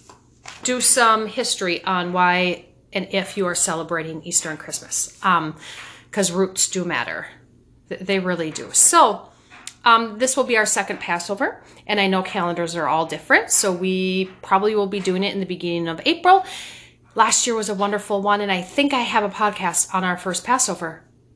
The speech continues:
and I just shared my heart about it. Uh, so this guy on YouTube was explaining leaven to me. Leaven and pride. So I'm not gonna be talking about Passover or unleavened bread in this podcast.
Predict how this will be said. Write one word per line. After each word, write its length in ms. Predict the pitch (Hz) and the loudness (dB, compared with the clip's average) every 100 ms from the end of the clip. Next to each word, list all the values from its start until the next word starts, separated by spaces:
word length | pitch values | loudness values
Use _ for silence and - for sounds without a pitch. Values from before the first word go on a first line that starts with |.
| _ | _
and 120 | 202 | -4
I 100 | 190 | -2
just 220 | 185 190 - | -2 -2 0
shared 260 | 196 190 | 2 2
my 120 | 185 | 2
heart 400 | 165 190 208 - - | 0 0 -2 -6 -8
about 240 | 185 170 | -4 -4
it. 180 | 165 - - - - - - _ _ | -4 -12 -18 -20 -20 -20 -20 _ _
Uh, 420 | 240 226 220 226 | 6 8 10 8
so 400 | 226 - 311 - 208 | 6 6 6 4 2
this 420 | 277 349 - - 208 | 2 2 0 -4 -6
guy 500 | 220 190 160 202 277 | 0 4 4 4 0
on 220 | 220 208 185 | -2 -2 -2
YouTube 400 | 170 - 190 202 | -4 -2 -4 -2
was 160 | 202 | -6
explaining 840 | 214 - - 311 339 349 349 359 349 - _ _ _ - - | -2 -4 -2 0 2 4 4 2 -2 -14 _ _ _ -20 -12
leaven 420 | 156 170 165 156 | -2 -2 -2 -6
to 180 | 156 - | -6 -8
me. 360 | 123 208 - - - - - | -8 -10 -12 -20 -20 -20 -14
Leaven 640 | 180 208 233 277 285 277 - 220 | 2 4 4 4 4 2 -2 -4
and 440 | 208 202 214 196 - | -2 0 -2 -4 -12
pride. 600 | - 180 160 139 123 - - _ _ _ _ _ _ _ - - | -8 -2 0 0 -4 -12 -20 _ _ _ _ _ _ _ -14 -4
So 140 | 196 | 2
I'm 60 | 196 | 4
not 260 | 190 - | 4 2
gonna 140 | 214 202 | -2 -2
be 120 | 196 | -4
talking 440 | - 180 - 190 | -2 -4 -4 -6
about 380 | 185 170 165 - | -4 -2 -4 -4
Passover 640 | - 180 - 139 151 143 202 | 0 2 0 -2 -8 -8 -4
or 300 | 180 170 - | -2 -2 -2
unleavened 600 | 170 165 175 175 156 - | -6 -2 -2 -2 -6 -4
bread 260 | 151 139 - | -4 -4 -8
in 120 | 156 | -6
this 160 | 147 - | -4 -4
podcast. 680 | 151 135 - 82 - - | -4 -4 -6 0 0 0